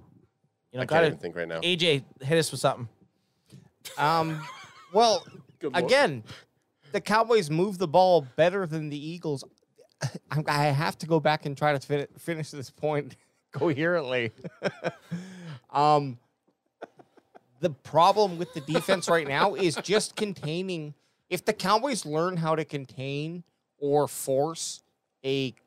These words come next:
Speaker 3: quarterback like Hurts to play with his arm,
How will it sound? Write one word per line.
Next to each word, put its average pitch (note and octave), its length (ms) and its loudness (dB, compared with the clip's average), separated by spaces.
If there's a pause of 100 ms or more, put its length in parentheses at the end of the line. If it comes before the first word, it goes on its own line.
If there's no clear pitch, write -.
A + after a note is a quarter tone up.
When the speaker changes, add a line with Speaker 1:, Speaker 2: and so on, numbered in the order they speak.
(180)
Speaker 3:
quarterback C#3 540 0
like C3+ 160 -6
Hurts C3 500 -10
to B2+ 460 -8 (1000)
play C#3 220 -2
with C#3 180 -4
his B2+ 200 -10
arm, D3 440 -10